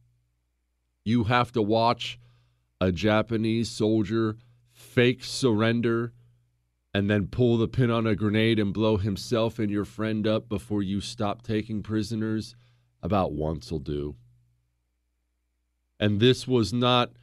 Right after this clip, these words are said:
the exception for the Japanese. This was the rule. They would lay down,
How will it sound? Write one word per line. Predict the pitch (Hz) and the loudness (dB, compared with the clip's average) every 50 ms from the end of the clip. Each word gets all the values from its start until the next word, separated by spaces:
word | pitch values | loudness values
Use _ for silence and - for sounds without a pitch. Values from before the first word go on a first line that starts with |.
| _ _ _ _ | _ _ _ _
the | - 98 117 113 | -2 0 2 2
exception | 110 - - - - 156 151 151 151 - - - 120 110 98 | 2 0 -2 -2 2 2 2 2 0 -2 -4 -2 -2 -2 0
for | - 113 | 0 0
the | 104 101 | 0 2
Japanese. | 85 82 104 101 92 92 - 95 92 95 92 92 87 - | 2 2 2 2 2 0 -2 -2 -2 0 0 -2 -2 -2
This | - 107 101 - - | 0 0 -2 0 -2
was | 92 98 104 101 87 73 78 | 0 0 2 0 0 -2 -2
the | 95 98 | -2 0
rule. | 90 90 101 113 113 101 85 71 67 67 - - - - _ _ _ _ _ _ _ _ _ _ _ _ _ _ _ _ _ _ _ - | 0 0 0 2 2 2 0 -2 -4 -8 -12 -18 -20 -20 _ _ _ _ _ _ _ _ _ _ _ _ _ _ _ _ _ _ _ 0
They | 85 95 95 | 2 2 4
would | 85 98 95 | 4 2 2
lay | 85 98 101 104 104 101 | 2 2 4 4 4 4
down, | 101 107 110 110 107 110 110 110 107 | 4 4 4 4 2 2 2 0 -2